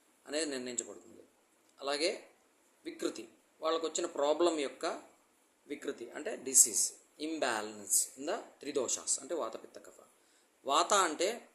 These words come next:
air and ether అంటే ఆకాశము, వాయువు. పిత్త అంటే fire and water, జలము, అగ్ని. And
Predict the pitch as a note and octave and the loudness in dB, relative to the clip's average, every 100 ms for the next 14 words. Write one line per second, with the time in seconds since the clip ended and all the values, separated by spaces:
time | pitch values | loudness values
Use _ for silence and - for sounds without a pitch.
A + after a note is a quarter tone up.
0 | _ _ _ _ _ _ _ _ - D#3+ | _ _ _ _ _ _ _ _ 2 6
1 | G3 D#3+ C#3 B2+ A#2+ A#2+ - _ B2+ C3 | 6 4 0 -4 -6 -8 -14 _ -6 -4
2 | G#3+ F#3+ - _ _ _ _ _ _ _ | -4 -6 -18 _ _ _ _ _ _ _
3 | _ A#2 - D3 - D3+ G3+ D4 - _ | _ -8 0 4 4 2 -4 -10 -20 _
4 | A#2+ A2+ G2 - - _ _ _ _ _ | -2 0 -2 -6 -18 _ _ _ _ _
5 | D#3+ - - G#3 E3+ D#3 G3 - - - | -20 -12 0 2 2 0 -2 -4 -18 -2
6 | D3 F3 E3+ D#3+ - - _ - A#2+ B2 | 4 4 2 -4 -12 -20 _ -6 -4 -2
7 | G2 - _ _ _ _ _ _ - C3 | -4 -10 _ _ _ _ _ _ -2 0
8 | D3 D#3 F#3+ - G#2+ A2+ G#2+ - _ _ | 0 -2 -6 -10 -12 -10 -12 -14 _ _
9 | _ _ _ _ _ _ _ _ _ _ | _ _ _ _ _ _ _ _ _ _
10 | D3+ D3 D3 | -6 -4 -4